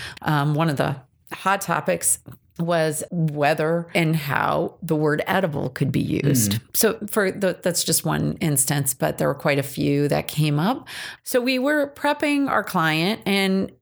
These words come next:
Speaker 1: along the way, we had a few breaks on the businessman to businessman negotiations, and we go back to the lawyer to lawyer negotiations.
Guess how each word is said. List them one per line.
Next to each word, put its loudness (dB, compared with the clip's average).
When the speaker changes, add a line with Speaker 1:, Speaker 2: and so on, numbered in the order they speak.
Speaker 1:
along 2
the 0
way, 2
we -2
had 0
a 4
few 0
breaks 0
on 4
the 2
businessman 0
to 0
businessman 2
negotiations, 0
and 0
we 2
go 2
back -2
to 0
the 2
lawyer 2
to 2
lawyer 2
negotiations. 2